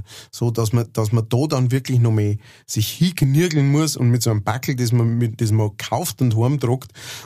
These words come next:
und dann anfangen muss, da irgendwie, äh, Lego zu bauen und so weiter. Das, das Prinzip finde ich schon mal, finde ich eigentlich ganz gut, muss ich sagen. Ähm, aber was mich allebei aufregt, wenn ich die Trimmer aufbaue, wenn man dann halt sieht, wie das gemacht ist, ne? Und so, mein Gott, ist das ein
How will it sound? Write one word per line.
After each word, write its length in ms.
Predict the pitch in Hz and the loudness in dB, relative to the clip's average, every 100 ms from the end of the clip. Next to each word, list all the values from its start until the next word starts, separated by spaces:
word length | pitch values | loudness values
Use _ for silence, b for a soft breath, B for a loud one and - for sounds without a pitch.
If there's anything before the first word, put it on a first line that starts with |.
| B | B
und 140 | 110 | -2
dann 140 | 113 123 | 0 0
anfangen 440 | 139 139 135 127 | 0 0 2 2
muss, 220 | 135 131 | 2 2
da 100 | 131 | 0
irgendwie, 420 | 120 123 117 117 | 0 0 2 0
äh, 140 | 110 110 | 2 2
Lego 340 | 110 143 127 | 2 2 0
zu 220 | 104 107 | 0 0
bauen 260 | 92 95 110 | 0 0 2
und 80 | 107 | 2
so 100 | 104 | 0
weiter. 260 | 104 110 | 0 0
Das, 260 | 101 104 - | 0 -4 -4
das 160 | 107 - | -6 -2
Prinzip 420 | 117 104 165 156 | 0 0 -2 0
finde 200 | 139 123 | 0 2
ich 40 | |
schon 120 | 120 117 | 2 2
mal, 240 | 117 110 | 2 0
finde 240 | 117 127 | 0 0
ich 40 | 120 | 0
eigentlich 340 | 135 170 160 | 0 0 0
ganz 240 | - 156 - | 0 -2 0
gut, 280 | 143 107 - | 0 0 -2
muss 180 | 101 | -4
ich 80 | 95 | -4
sagen. 240 | 98 123 - B B B B - | -2 -4 -4 B B B B -2
Ähm, 420 | 120 117 117 117 - B - | 0 2 2 0 -2 B -4
aber 140 | 123 | 0
was 160 | 127 120 | 2 4
mich 200 | 165 190 | 4 4
allebei 280 | 160 143 120 | 2 0 0
aufregt, 400 | 151 147 131 135 | 0 -2 -2 0
wenn 120 | 127 | 0
ich 80 | 123 | 0
die 160 | 120 | -2
Trimmer 380 | 117 147 143 117 | 0 2 2 0
aufbaue, 580 | 120 123 110 117 123 123 B B B B | -2 -2 -2 0 0 -2 B B B B
wenn 120 | 113 | 0
man 100 | 117 | 2
dann 180 | 110 117 | 2 2
halt 160 | 117 98 | 2 0
sieht, 360 | 135 113 - | -2 -4 -2
wie 80 | 123 | 0
das 220 | 113 101 | 0 -2
gemacht 320 | 113 107 - | -2 -4 -4
ist, 180 | 98 87 | -8 -6
ne? 200 | 92 92 - | -6 -8 -10
Und 140 | 85 | -8
so, 200 | 85 85 | -6 -4
mein 180 | 87 82 80 - - | -4 -6 -8 -14 -18
Gott, 160 | - - | -16 -14
ist 180 | 107 92 | -14 -12
das 140 | 71 - | -10 -10
ein 140 | 76 | -10